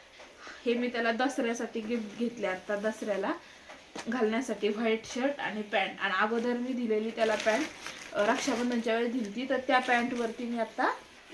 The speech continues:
हा शर्ट घेतलाय त्याला, हा कलर घेतला आहे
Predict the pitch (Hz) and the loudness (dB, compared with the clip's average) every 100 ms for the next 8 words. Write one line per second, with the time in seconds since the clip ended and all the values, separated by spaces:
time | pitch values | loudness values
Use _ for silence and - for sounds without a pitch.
0 | - - - 262 262 240 202 214 214 208 | -16 -6 4 4 4 0 0 -2 -2 -2
1 | 165 156 160 - - 196 170 151 - - | -4 -4 -4 -6 -6 -6 -6 -8 -12 -14
2 | - - - - - - - - - - | -16 -20 -20 -20 -20 -20 -20 -20 -20 -12
3 | - - - - - 233 220 226 220 233 | -8 -8 -8 -10 -8 -6 -2 0 2 2
4 | 240 202 202 190 | 0 -2 -6 -6